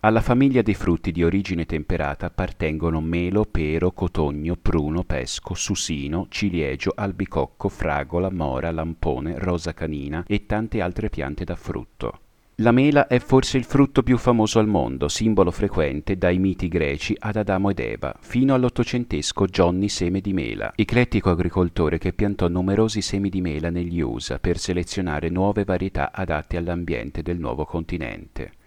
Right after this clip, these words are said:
È tra i primi cinque frutti per produzione mondiale. I semi contengono cianuro, forse una difesa per scoraggiare gli animali a masticarli.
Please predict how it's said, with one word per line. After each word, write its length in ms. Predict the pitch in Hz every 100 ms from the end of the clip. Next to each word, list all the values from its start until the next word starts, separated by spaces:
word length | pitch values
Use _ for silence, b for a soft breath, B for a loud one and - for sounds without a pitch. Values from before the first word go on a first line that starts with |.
| b b b
È 160 | 95 95
tra 160 | 110
i 60 | 113
primi 320 | 135 131 127
cinque 320 | - 120 120
frutti 340 | - - - 104
per 180 | 101
produzione 580 | - 104 104 - 85 87
mondiale. 680 | 90 95 87 73 53 - - - _ _ _ _
I 100 | -
semi 260 | - 147 147
contengono 600 | - 113 117 120 113 110
cianuro, 600 | - 110 104 64 58 55
forse 560 | - 101 104 - - 107
una 160 | 101 95
difesa 460 | 90 - 87 92
per 160 | 95 90
scoraggiare 580 | - 92 92 92 82 78
gli 100 | 85
animali 400 | 87 87 92 98
a 60 |
masticarli. 840 | 92 92 - - - - - -